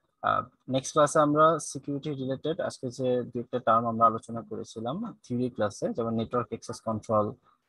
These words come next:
তারপরে হলো গিয়ে যে firewall, তারপরে আই-, আহ, আইপিএস, এ-, এসআইএম, এই জিনিসগুলা এ-, এখান থেকে আমরা, আহ, আমাদের mainly লাগবে যেটা, সেটা হলো এনএসি বা network access control, আর হলো গিয়ে firewall setup করা। Next ক্লাসে আমরা এই দুইটা দেখাবো।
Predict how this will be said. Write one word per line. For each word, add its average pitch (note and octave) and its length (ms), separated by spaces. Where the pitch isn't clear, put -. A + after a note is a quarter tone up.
তারপরে A2+ 380
হলো A2+ 220
গিয়ে A2 280
যে A2 200
firewall, A2 640
তারপরে A2 320
আই-, A#2 480
আহ, A2 280
আইপিএস, A2+ 800
এ-, A#2+ 200
এসআইএম, A#2+ 680
এই B2+ 100
জিনিসগুলা C#3 640
এ-, A2+ 200
এখান C3+ 180
থেকে D3 220
আমরা, D3 260
আহ, A2+ 320
আমাদের C3 300
mainly C3 340
লাগবে C#3 320
যেটা, D3 220
সেটা - 240
হলো B2 180
এনএসি C#3 420
বা A#2+ 260
network C3 280
access C3+ 280
control, D3 340
আর A#2 180
হলো A#2+ 160
গিয়ে B2+ 200
firewall A2+ 520
setup G2+ 360
করা। G#2 200
Next B2 220
ক্লাসে C#3 240
আমরা C3+ 180
এই A2 160
দুইটা A2 200
দেখাবো। G2+ 400